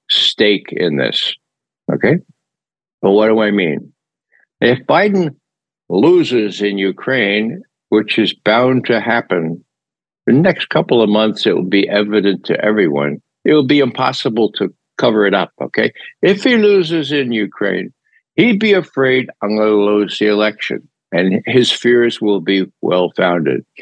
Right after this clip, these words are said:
And if he loses the election, what do you think he also fears? He also fears that he'd end up in prison. <laughs> Now,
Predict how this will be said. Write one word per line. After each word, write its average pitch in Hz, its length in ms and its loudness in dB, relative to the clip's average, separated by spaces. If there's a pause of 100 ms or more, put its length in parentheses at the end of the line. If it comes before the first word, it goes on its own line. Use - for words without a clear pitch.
(320)
And 202 300 2
if 208 180 -2
he 185 120 2
loses 165 460 -4
the 131 100 -2
election, 117 680 -2 (340)
what 110 380 2
do 190 100 0
you 180 80 4
think 151 300 -2
he 143 140 2
also 123 420 0
fears? 90 500 -2 (760)
He 143 80 2
also 185 320 2
fears 127 400 0
that 120 120 0
he'd 110 200 2
end 135 200 0
up 127 220 -4
in 101 140 -2
prison. - 600 -2
<laughs> - 80 -20 (680)
Now, 120 420 0